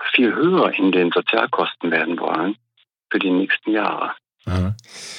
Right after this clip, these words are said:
Speaker 2: Vielleicht allerletzte Frage zu den Gesundheitsregionen. Herr Doktor
Speaker 1: Mhm.
Speaker 2: Bayer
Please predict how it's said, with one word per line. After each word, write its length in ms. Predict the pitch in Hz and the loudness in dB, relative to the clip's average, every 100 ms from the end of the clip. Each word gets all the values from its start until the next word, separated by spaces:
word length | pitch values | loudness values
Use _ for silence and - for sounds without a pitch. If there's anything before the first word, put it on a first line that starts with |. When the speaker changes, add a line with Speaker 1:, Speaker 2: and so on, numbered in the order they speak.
| - | -16
Speaker 2:
Vielleicht 300 | - 127 127 | 4 4 6
allerletzte 520 | 175 151 143 139 - 139 | 6 6 6 4 2 -2
Frage 580 | - - 117 143 143 | -4 0 4 6 4
zu 180 | 139 - | 0 -4
den 180 | 131 120 | 0 2
Gesundheitsregionen. 1160 | 107 117 147 123 98 - 87 90 98 87 78 78 | 2 2 2 2 0 -2 -2 2 2 2 -4 -6
Herr 140 | 90 | 2
Doktor 260 | 98 92 98 | 4 4 2
Speaker 1:
Mhm. 60 | |
Speaker 2:
Bayer 440 | 107 101 147 151 | 4 6 6 6